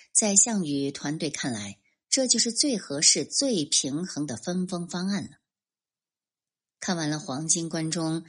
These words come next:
我们再来看黄巾河北。对于主持分封的项羽来说，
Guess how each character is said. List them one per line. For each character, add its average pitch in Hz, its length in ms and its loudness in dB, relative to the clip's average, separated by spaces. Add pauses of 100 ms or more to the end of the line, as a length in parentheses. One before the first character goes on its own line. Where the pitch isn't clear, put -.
(200)
我 190 100 0
们 208 160 0
再 247 160 0
来 208 80 2
看 202 260 -4
黄 151 300 -4
巾 185 220 -2
河 135 260 -8
北。 - 260 -10 (480)
对 262 140 -2
于 254 80 -2
主 170 220 2
持 - 180 2
分 254 320 -2
封 262 240 -2
的 190 180 0
项 175 300 4
羽 127 60 -2
来 107 180 -6
说， 110 360 0